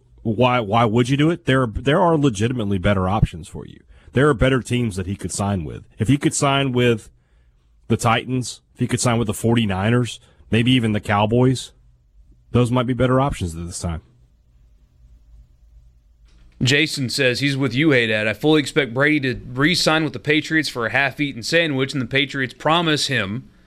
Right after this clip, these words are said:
Speaker 2: to back up the Brinks truck to get some actual N F L wide receivers."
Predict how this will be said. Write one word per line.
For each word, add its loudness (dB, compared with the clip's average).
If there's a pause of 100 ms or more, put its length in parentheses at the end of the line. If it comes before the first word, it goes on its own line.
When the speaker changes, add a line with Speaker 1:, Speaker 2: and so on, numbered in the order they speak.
(420)
Speaker 2:
to 0
back 0
up -8
the -12
Brinks 0
truck -4
to -6
get -4
some -4
actual -4 (500)
N 0
F -4
L 0
wide 0
receivers." -6